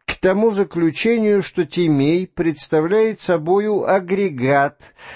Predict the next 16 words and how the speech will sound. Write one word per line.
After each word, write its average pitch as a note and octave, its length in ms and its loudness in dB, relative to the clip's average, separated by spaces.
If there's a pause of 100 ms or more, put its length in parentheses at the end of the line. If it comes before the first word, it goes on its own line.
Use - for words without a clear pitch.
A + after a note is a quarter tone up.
собрание F#3+ 640 0
фрагментов E3 1120 -2
или D3+ 500 2
извлечений C#3 1000 0
из F3+ 320 0
различных C#3 1000 -2
произведений, C#3+ 1160 0 (220)
которые D3 640 0
лишь C3 300 -2
склеены D#3+ 1000 0
внешним C3 800 -2
образом, G#2+ 800 -2 (260)
или G3 400 2
же F3 220 0
к - 160 -12
утверждению, D#3+ 1300 0